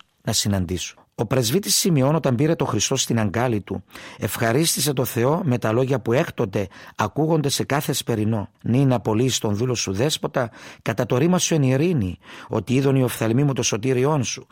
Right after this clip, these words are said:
ο ετοίμασας κατά πρόσωπον πάντων των λαών, φως εις αποκάλυψην εθνών και δόξαν λαού σου Ισραήλ». Κατόπιν ευλόγησε και τον Ιωσήφ και τη Μαριάμ. Απευθυνόμενος στη Θεοτόκο,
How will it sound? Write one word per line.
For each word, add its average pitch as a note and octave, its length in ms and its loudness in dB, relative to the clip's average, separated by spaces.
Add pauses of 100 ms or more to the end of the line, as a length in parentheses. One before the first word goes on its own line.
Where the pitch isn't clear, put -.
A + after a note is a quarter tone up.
(160)
ο A#2 180 2
ετοίμασας A#2+ 500 0
κατά A2 240 -4
πρόσωπον A#2 520 -2
πάντων C#3 320 0
των G#2 120 0
λαών, F#2+ 360 -2 (360)
φως C#3 580 2
εις - 200 0
αποκάλυψην C3 680 0
εθνών A#2 520 0 (300)
και G#2+ 120 -2
δόξαν A#2+ 420 2
λαού G#2+ 200 2
σου - 140 -4
Ισραήλ». F#2+ 440 -4
Κατόπιν F3+ 560 -2 (380)
ευλόγησε C#3 640 2
και C3+ 140 0
τον A#2+ 180 0
Ιωσήφ A#2 420 0
και - 100 -2
τη B2 100 -4
Μαριάμ. B2 500 0 (380)
Απευθυνόμενος A#2 760 0
στη - 80 -6
Θεοτόκο, C#3+ 640 -4